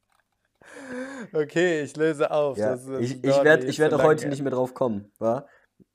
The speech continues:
Speaker 1: Also, es, äh, W C steht für Water Closet.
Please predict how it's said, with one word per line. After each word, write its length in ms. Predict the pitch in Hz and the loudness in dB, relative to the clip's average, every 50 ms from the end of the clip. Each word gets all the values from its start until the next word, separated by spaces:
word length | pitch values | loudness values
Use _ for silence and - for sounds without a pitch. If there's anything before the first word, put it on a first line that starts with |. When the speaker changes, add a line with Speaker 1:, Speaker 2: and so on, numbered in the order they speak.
| _ _ _ _ _ _ _ _ _ _ _ _ _ _ _ _ _ _ | _ _ _ _ _ _ _ _ _ _ _ _ _ _ _ _ _ _
Speaker 1:
Also, 300 | - 113 113 113 120 120 113 - _ _ _ _ _ _ _ | -14 -12 -10 -8 -8 -8 -10 -10 _ _ _ _ _ _ _
es, 420 | _ - 123 120 - - - - - | _ -10 -10 -10 -12 -14 -16 -16 -14
äh, 500 | - - 127 127 127 127 127 123 123 - | -8 -6 -4 -2 -2 -2 -4 -4 -6 -10
W 300 | - 131 117 139 147 151 | -16 -14 -12 -12 -12 -12
C 260 | 147 - - 151 151 | -12 -14 -12 -12 -12
steht 300 | 147 - - 135 135 135 | -12 -14 -14 -14 -14 -14
für 220 | - - 135 123 120 | -14 -12 -10 -10 -10
Water 500 | 117 113 113 120 135 143 143 - 131 120 117 | -10 -8 -6 -4 -4 -4 -4 -6 -8 -10 -10
Closet. 640 | - - 127 123 123 120 107 107 101 90 _ _ | -12 -12 -8 -8 -8 -8 -10 -12 -16 -16 _ _